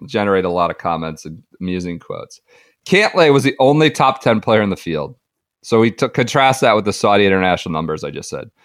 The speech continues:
Cantlay is the only top ten player in the field, just ten of the top fifty. Ten of the top fifty playing freaking Pebble Beach,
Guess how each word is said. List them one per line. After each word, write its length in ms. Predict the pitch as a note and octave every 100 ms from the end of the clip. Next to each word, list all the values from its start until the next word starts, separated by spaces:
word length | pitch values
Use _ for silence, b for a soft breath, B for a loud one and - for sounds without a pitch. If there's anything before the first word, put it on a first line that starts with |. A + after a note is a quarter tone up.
| _ _
Cantlay 300 | - D3+ D#3
is 80 | C3+
the 60 | C3+
only 140 | E3
top 240 | E3+ D#3 -
ten 160 | C3+
player 180 | C#3 B2
in 60 | A#2
the 60 |
field, 320 | - A2 G#2
just 280 | F#2+ G#2 -
ten 500 | - C#3+ D3 F#3 F#3 b b b
of 260 | A#2 A#2 G#2
the 140 | A2
top 500 | G2+ - C3 C3+ - _ _ - - -
fifty. 640 | G#3+ - - G#2 - - _ _ _ _ _ -
Ten 280 | F#3 A3 A#3+
of 160 | F#3
the 120 | D3
top 400 | - E3+ D3 -
fifty 520 | - - G3 - C#3 B2+
playing 380 | - E3+ E3
freaking 600 | C#3 - G#3 F#3+ F#3 E3+ -
Pebble 320 | F3 F3+ F#3+
Beach, 480 | D#3 C3+ A#2 -